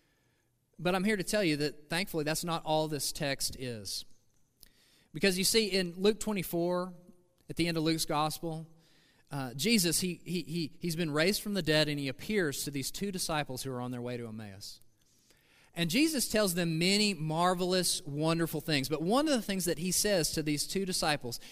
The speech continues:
is that in his life, death, and resurrection, all of the scriptures were fulfilled.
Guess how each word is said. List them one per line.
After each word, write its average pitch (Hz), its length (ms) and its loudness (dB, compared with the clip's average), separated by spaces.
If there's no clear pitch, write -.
is 143 140 -2
that 160 160 0
in 214 160 2
his 180 240 2
life, 151 600 2
death, 170 440 4
and 143 240 -2
resurrection, 139 920 2
all 226 240 8
of 208 100 0
the 196 80 0
scriptures - 560 -2
were 135 140 -6
fulfilled. 113 580 -10